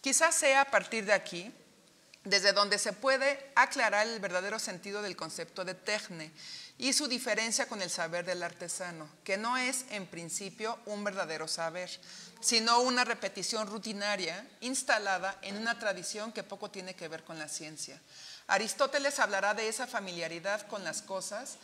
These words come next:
marcada por la finalidad impuesta por la producción de un, un objeto útil, en fin, de una actividad productiva destinada a la poiesis,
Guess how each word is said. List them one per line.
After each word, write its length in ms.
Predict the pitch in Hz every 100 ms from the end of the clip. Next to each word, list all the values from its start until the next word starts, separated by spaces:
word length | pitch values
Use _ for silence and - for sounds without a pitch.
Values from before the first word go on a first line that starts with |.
| - -
marcada 520 | 185 196 202 240 240 240
por 120 | 208
la 100 | 185
finalidad 540 | 240 247 254 214 196
impuesta 760 | 208 196 220 214 202 - 208 233
por 140 | 202 180
la 140 | 170
producción 520 | 175 175 175 - 214
de 80 | 202
un, 100 | 202 - -
un 200 | 233 240
objeto 520 | 226 - 214 - 214 240
útil, 440 | 277 - 190 180 - _ -
en 160 | 175
fin, 360 | 165 262 285 - - - -
de 140 | 208
una 160 | 240 254
actividad 440 | 247 185 190 202
productiva 680 | 220 165 165 233 220 247 247 170
destinada 640 | 165 185 185 202 220 214
a 100 | 190
la 140 | 185 175
poiesis, 880 | - 220 190 160 151 - 156 -